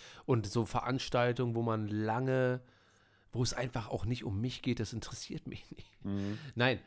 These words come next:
Speaker 1: also ich bin da ein-, also ich hätte das bestimmt mit fünfzehn und mit zwanzig, ich war damals bei der Premiere von Episode drei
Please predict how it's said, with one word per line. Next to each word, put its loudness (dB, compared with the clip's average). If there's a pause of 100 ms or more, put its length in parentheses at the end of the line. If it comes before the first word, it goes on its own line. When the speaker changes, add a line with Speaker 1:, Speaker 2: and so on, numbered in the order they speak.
(100)
Speaker 1:
also 6 (1120)
ich 4
bin 12
da 12
ein-, 4
also 6
ich -2
hätte 6
das 6
bestimmt 4
mit 2 (680)
fünfzehn 6
und 2
mit 2
zwanzig, 2
ich 0
war 8
damals 2
bei 4
der 4
Premiere 2
von 0
Episode -2
drei 2